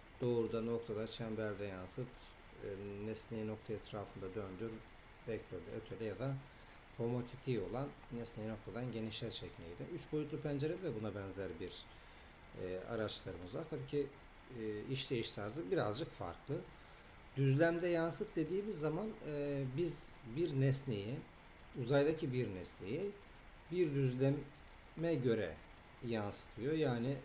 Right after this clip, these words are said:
e, bir düzlem aynadaki gibi görüntüsünü alıyor.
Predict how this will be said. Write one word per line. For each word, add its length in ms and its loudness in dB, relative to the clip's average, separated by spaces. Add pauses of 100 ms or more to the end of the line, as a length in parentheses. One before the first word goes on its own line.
e, 300 -4
bir 340 0
düzlem 320 4
aynadaki 600 0
gibi 280 -2
görüntüsünü 640 2 (180)
alıyor. 240 -2